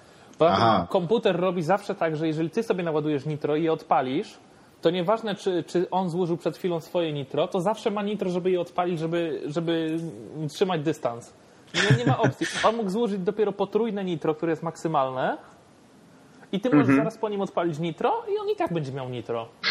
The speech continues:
Speaker 1: jeżeli odpalić w tym samym momencie. To jest po prostu takie oszustwo, że ja pierdykam.
Speaker 2: <laughs> No cóż. <laughs>
Speaker 3: No ale na przykład ten, y, przykład takiego bardzo fajnego poziomu trudności,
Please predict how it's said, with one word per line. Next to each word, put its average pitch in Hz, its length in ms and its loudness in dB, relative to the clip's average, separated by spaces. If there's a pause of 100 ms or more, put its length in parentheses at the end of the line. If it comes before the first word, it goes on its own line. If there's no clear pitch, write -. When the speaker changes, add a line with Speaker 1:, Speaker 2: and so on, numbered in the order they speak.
Speaker 1:
jeżeli 170 260 4
odpalić 185 300 2
w - 80 -2
tym 190 100 -2
samym 170 360 4
momencie. 160 220 2
To 156 60 6
jest - 120 0
po - 60 4 (100)
prostu 226 260 4
takie 226 240 6
oszustwo, 190 420 2
że 170 100 -2
ja 165 60 0
pierdykam. 135 540 -2 (600)
Speaker 2:
<laughs> - 960 0
No 123 120 8
cóż. 107 240 4
<laughs> - 1300 0
Speaker 3:
No 151 180 8
ale 170 260 6
na 165 140 6
przykład 135 600 2
ten, 107 240 4
y, 113 640 2 (560)
przykład 127 440 4
takiego 117 760 6 (300)
bardzo 117 380 4
fajnego 117 480 4
poziomu 110 340 2
trudności, 113 560 2